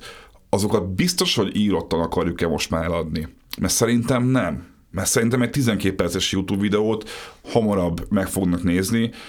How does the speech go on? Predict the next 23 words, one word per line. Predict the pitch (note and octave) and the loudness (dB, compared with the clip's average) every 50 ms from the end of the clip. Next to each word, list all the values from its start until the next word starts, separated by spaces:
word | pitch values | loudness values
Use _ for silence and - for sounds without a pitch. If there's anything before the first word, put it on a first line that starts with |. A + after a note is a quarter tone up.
| - - | -12 -4
mint | - G2 F#2+ F#2+ | -2 -2 2 2
egy | G2 F#2 F2+ F2 - - | 0 0 0 -4 -10 -12
hatvanezer | - - - A2+ G#2+ - F#2 F2+ F2 E2+ E2+ | -12 -2 -2 -2 0 2 0 2 2 0 0
karakteres | - F#2+ E2+ E2+ - D#2+ D#2+ D#2+ - | 0 0 0 0 0 -2 -2 -2 -2
cikket | - - - - - - - - | -6 -6 -6 -4 -6 -6 -6 -6
elolvasni. | F2 F2 E2 E2 E2+ D#2+ - - - - - - | -8 -6 -6 -6 -6 -6 -6 -6 -6 -8 -8 -6
És | - - | -6 0
mondom | - B2 B2+ B2 B2 A#2 | 0 2 2 2 2 2
ezt | A2 A2 - - - - | 2 0 -2 -4 -4 -2
én, | G#2 G#2 G2+ G#2+ A#2+ A#2+ A#2+ - | 0 2 2 2 2 0 0 0
aki, | - G#2 F#2+ - - G2 F#2+ F#2+ G2 G2 G2 G2 - - - _ - _ _ _ _ _ _ - | -2 -2 -2 0 0 0 2 2 2 0 -2 -4 -10 -18 -20 _ -20 _ _ _ _ _ _ -4
aki | - G2+ - G2 F#2 | -4 -2 0 0 -2
gyűlölnek | F2 F#2 A2+ A2+ G2+ F#2 F2 E2+ E2+ | 2 2 2 4 4 2 2 0 0
a | F#2+ | 0
szerkesztői, | - - F#2+ F2 F2 G2+ G2 - - G2+ F#2+ G2 | 0 2 0 0 0 -2 -2 0 0 0 2 2
mert | G2 F#2+ F#2+ F#2 F#2 F2+ - - - - _ _ | 2 2 0 0 -2 -4 -6 -14 -18 -18 _ _
én | - F#2 F#2 F#2 | -2 -2 -2 0
tényleg | F2+ B2 A2 F2 E2+ | 0 0 0 0 -2
hatvanezer | - - G2 F#2 - F2 E2+ E2 E2 D#2 | -2 -2 -4 -2 0 0 0 0 0 0
karaktert | - F2 E2+ D#2 - F2 D#2+ - | 0 0 0 0 0 -2 -2 0
tudok | F2+ E2 D#2+ - | -2 -2 -2 0
írni | - F2 F2 E2 F2 F2+ F2 F2 F2 - - - _ - | 0 0 0 2 2 0 0 -2 -4 -10 -18 -20 _ -14
bármiről. | - D#2+ E2 D#2+ D2+ D2 D#2 D#2+ D2 C#2 A#1+ - | -6 -4 -2 -2 -2 -4 -4 -6 -6 -8 -10 -12